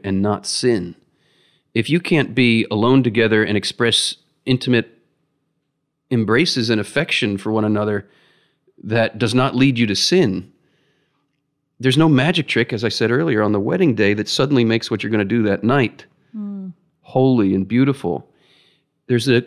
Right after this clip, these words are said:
Speaker 1: a real culture of chastity that needs to be cultivated. What does the word chastity mean?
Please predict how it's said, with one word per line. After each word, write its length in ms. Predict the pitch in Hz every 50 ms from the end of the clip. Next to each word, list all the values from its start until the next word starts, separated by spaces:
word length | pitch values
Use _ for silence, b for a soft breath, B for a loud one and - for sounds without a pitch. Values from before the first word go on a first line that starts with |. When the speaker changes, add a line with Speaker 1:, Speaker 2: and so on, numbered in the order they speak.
| -
Speaker 1:
a 100 | 120 120
real 300 | 113 117 131 151 151 139 143 - _
culture 840 | - - - - - - - 175 190 185 185 - - - 139 127 113 -
of 160 | 110 104 -
chastity 680 | - - - - 120 131 127 - - - 120 117 113 107
that 120 | 101 - -
needs 220 | 113 113 107 -
to 80 | - -
be 100 | 104 104
cultivated. 640 | 101 - - 104 101 - - - 95 95 90 82
What 140 | - 123 139
does 100 | 151 143
the 60 | 135
word 180 | 143 139 131 117
chastity 460 | - - 110 104 107 - - 98 92
mean? 240 | 92 90 90 - b